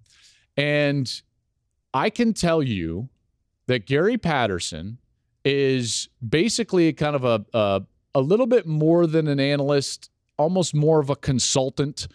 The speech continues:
for Texas. Not an on-field coach, but I can tell you he's been working on this game plan all summer. You know that. You know it. Steve Sarkisian has mentioned that, like, "Hey, our game plan has been built for this for months." That's partly because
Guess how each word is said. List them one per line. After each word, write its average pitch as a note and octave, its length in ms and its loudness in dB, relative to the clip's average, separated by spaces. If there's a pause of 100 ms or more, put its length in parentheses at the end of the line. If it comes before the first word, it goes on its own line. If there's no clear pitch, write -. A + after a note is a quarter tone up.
(400)
for C3+ 240 0
Texas. - 800 -4 (920)
Not F3+ 160 0
an G3 100 2
on-field F3 580 2
coach, C#3+ 600 -2
but C3 100 0
I C3 80 2
can C3 140 -6
tell E3 160 -2
you D#3+ 120 2
he's C#3 180 -2
been C3 160 -4
working D3 260 -4
on C3+ 100 -6
this A#2+ 140 -6
game A#2+ 240 -4
plan G#2 500 -6
all G#2 280 2
summer. - 440 -8 (140)
You A3 160 2
know E3 200 2
that. F#2+ 280 -8 (240)
You B3 160 0
know C#4 220 2
it. - 140 -18 (140)
Steve A#3+ 240 -2
Sarkisian G#3 540 -2
has C#3+ 180 0
mentioned C3 640 -2 (320)
that, C#3 80 2
like, C3 160 4
"Hey, E3+ 180 2
our D3+ 120 4
game D3 240 -2
plan C3+ 220 0
has A2+ 100 -4
been A#2+ 180 0
built C3+ 220 0
for B2 140 -4
this A#2 180 0
for A2 160 -2
months." G#2+ 440 -2 (220)
That's F3 140 -2
partly G3+ 400 2
because C3 560 0